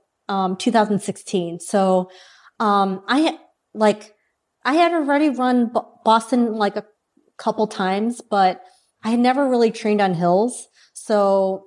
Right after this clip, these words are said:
two thousand sixteen, I decided I'd run a, do a lot of hill training, and I kind of overdid it. So I think that's what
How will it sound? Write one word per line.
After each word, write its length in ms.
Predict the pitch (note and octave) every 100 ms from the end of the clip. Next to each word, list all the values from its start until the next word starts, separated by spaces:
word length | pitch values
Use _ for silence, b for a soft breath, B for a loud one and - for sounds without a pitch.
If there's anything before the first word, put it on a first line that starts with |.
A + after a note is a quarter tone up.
| _ _ _ _ _ -
two 140 | C#4
thousand 260 | C#4 C4+ C4
sixteen, 380 | B3 - A#3+
I 80 | G#3+
decided 480 | F3+ - F#3+ F#3 F3 -
I'd 340 | F#3+ D#3+ D#3+
run 440 | F3+ E3+ F#3 F#3 F#3
a, 300 | F#3+ F#3 F3 F#3+
do 140 | F#3+ G3+
a 40 |
lot 440 | F3 F3+ F3 E3+
of 80 | F3
hill 180 | E3+ F3
training, 480 | - E3+ E3 - F3
and 120 | G3
I 60 | G3
kind 280 | - B3+
of 260 | B3 A#3 C#3
overdid 640 | G3+ F#3+ F#3+ E3+ - F#3 F3+
it. 340 | E3 - - - b b
So 720 | b - G#3 G3 F#3+ F#3 F#3 - -
I 120 | G#3
think 200 | C4+ A#3+
that's 280 | G#3 G#3 G3+
what 240 | G3 F#3